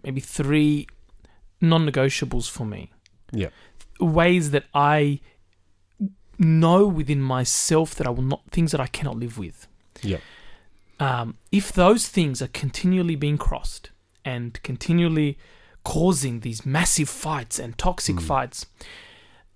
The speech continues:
Speaker 1: that's an indication that, that there's a basic incompatibility. Not hundred percent, but an
Speaker 2: Yeah.
Speaker 1: indication that there's a basic incompatibility, incompatibility. If there are other things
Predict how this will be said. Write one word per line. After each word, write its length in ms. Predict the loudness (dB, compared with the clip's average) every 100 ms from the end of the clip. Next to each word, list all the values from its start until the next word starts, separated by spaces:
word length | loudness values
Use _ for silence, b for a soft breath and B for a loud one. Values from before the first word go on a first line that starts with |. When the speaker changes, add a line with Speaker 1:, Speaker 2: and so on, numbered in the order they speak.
| -6 -2
Speaker 1:
that's 360 | 2 2 2
an 80 | 0
indication 640 | 0 0 -2 -4 -2 -2
that, 140 | -4 -6 _ -10
that 140 | -6
there's 200 | -6 -6
a 40 |
basic 440 | -2 -2 0 -2 -4
incompatibility. 680 | -4 -4 -2 -2 -4 -10 -2
Not 120 | -2 2
hundred 240 | 0 2
percent, 300 | 0 0 0 -2
but 140 | -2
an 80 | 4
Speaker 2:
Yeah. 80 | 6
Speaker 1:
indication 580 | 4 2 -2 -4 0 -2
that 120 | 0
there's 120 | -4
a 40 | -4
basic 340 | -4 -4 -6
incompatibility, 640 | -10 -6 -6 -6 -10 -14 -18 -20 -6
incompatibility. 840 | -4 -4 -2 -2 -2 -8 -12 -16 -20 B B B B B B B B _ _
If 280 | -2 -2 2
there 200 | 4 4
are 120 | 2
other 180 | 4 4
things 640 | 2 -4 -10 -12 -16 -18